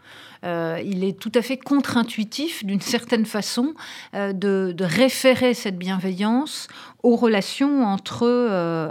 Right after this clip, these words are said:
entre les États. Euh, comment, qu'est-ce que vous appelez, comment définissez-vous la bienveillance dans ce domaine des relations internationales ? Et peut-on parler de bienveillance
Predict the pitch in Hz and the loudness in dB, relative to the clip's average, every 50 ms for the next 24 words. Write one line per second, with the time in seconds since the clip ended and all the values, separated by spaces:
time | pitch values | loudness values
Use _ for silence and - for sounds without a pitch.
0 | - - 185 185 - - - 254 233 226 208 165 170 214 208 214 - 196 185 180 | -6 -6 -6 -4 -4 0 0 2 4 4 2 2 2 0 -2 0 0 -2 -2 -2
1 | - - - - - - - - - - - 196 196 196 190 - - - - 320 | -4 -10 -16 -16 -16 -16 -18 -18 -14 -8 -4 -2 -2 -2 -2 -4 -4 -2 -2 -2
2 | 339 359 - - - - 330 330 - - 311 277 226 226 247 226 196 208 254 247 | -2 -2 -6 -6 -6 -8 -8 -8 -6 -4 -4 -2 0 0 0 0 2 2 2 2
3 | 247 254 - - 240 226 226 220 214 - - - _ - 294 339 359 320 226 202 | 0 -2 -2 0 2 2 2 0 -2 -6 -12 -8 _ -4 -2 -2 -2 -2 -2 0
4 | 196 262 277 269 - 262 247 247 240 - - 262 240 208 226 247 254 240 196 180 | 0 0 0 2 2 4 4 4 4 2 0 0 0 0 0 0 0 0 0 0
5 | 180 202 233 233 226 190 220 208 185 196 190 196 226 269 - - - - - - | 0 2 2 2 2 2 0 0 0 0 -2 -2 -2 -4 -6 -8 -12 -12 -14 -16
6 | - - - - - 185 185 254 269 269 262 - - 226 202 214 214 233 240 233 | -20 -20 -20 -14 -10 0 2 4 4 4 2 -2 -4 -4 -2 -2 0 0 0 0
7 | 214 196 196 196 208 202 185 - - 240 220 190 208 190 185 - 185 180 185 175 | 0 -2 -4 -4 -4 -4 -4 -4 -2 0 0 0 0 -2 -4 -4 -4 -4 -4 -6
8 | - - - 190 175 185 196 233 285 359 330 - - - - - - - - 220 | -6 -6 -8 -6 -4 -4 -4 -4 -4 -6 -8 -10 -14 -16 -18 -18 -10 -2 2 4
9 | 262 320 - - 247 247 247 277 285 269 262 240 202 233 262 285 233 220 196 185 | 4 2 2 2 0 2 2 2 0 0 0 0 0 0 -2 0 0 -2 0 0
10 | 196 220 214 190 196 190 175 185 180 190 233 277 269 - - - - - | 0 2 2 2 0 0 -2 -2 -2 -2 -2 -2 -2 -4 -8 -10 -12 -14